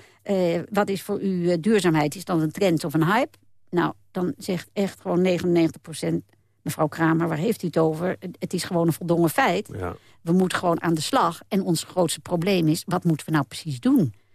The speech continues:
Speaker 2: Ja.
Speaker 1: Eh, w-, wat zijn de stappen? Want je kan wel een toekomstbeeld voor tweeduizend vijftig schetsen. Maar wat zijn nou voor de kunststofindustrie,
Speaker 2: Ja.
Speaker 1: hè?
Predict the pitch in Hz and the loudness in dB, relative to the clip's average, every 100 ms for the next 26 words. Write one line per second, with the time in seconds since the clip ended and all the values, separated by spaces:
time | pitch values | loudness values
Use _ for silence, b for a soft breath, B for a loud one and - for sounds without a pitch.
0 | _ _ _ _ _ _ _ _ - 107 | _ _ _ _ _ _ _ _ -14 -12
1 | - - 180 190 247 - 156 202 220 165 | -10 -8 -2 0 0 -2 0 2 2 2
2 | 156 - 202 - 156 170 170 185 - 190 | -2 -2 -2 0 0 2 2 0 -2 0
3 | 175 165 - 202 180 170 - 175 165 - | 2 0 0 -4 0 0 2 2 2 -4
4 | - 170 165 147 147 240 285 285 - - | -2 0 2 0 -2 0 0 -2 -8 -14
5 | - 156 - 165 - b b 175 170 247 | -10 -10 -10 -14 -18 b b -2 0 0
6 | - - 143 151 139 135 151 - _ _ | 0 0 2 2 2 0 -2 -4 _ _
7 | - - - 180 190 - 147 139 - 165 | -20 -12 -2 0 -2 0 0 0 -2 -2
8 | 101 - 170 147 147 - 147 147 147 _ | -4 -2 0 2 0 -2 -2 -2 -4 _
9 | - | -8